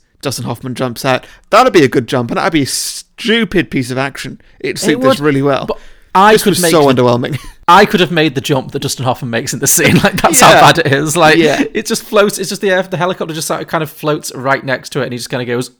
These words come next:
Speaker 2: "Oop," and he just pops <laughs> over. Like, it's
Speaker 1: Yeah.
Speaker 2: I can only assume, I don't know, they should have just used a stunt double, like you said, but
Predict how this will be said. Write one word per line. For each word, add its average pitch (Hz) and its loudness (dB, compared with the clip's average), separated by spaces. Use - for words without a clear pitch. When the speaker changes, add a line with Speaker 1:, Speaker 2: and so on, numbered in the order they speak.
Speaker 2:
"Oop," 320 0
and 175 -8
he 156 -4
just 151 -10
pops - -4
<laughs> 156 -2
over. - -6
Like, - -8
it's 151 0
Speaker 1:
Yeah. 110 -4
Speaker 2:
I 185 2
can - -2
only 262 2
assume, 185 0
I 139 0
don't 202 -2
know, 202 -2
they 165 -6
should 226 -4
have 208 -6
just 170 -8
used 160 -6
a 143 -6
stunt - -8
double, 113 -6
like 123 -8
you 135 -12
said, 120 -6
but 131 -6